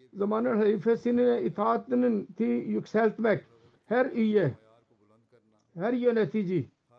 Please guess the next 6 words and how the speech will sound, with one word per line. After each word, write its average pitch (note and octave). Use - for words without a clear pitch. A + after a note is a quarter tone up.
ve G3+
her A3+
şura A3+
üyesinin A#3
imtiyazı G#3+
olacak. F3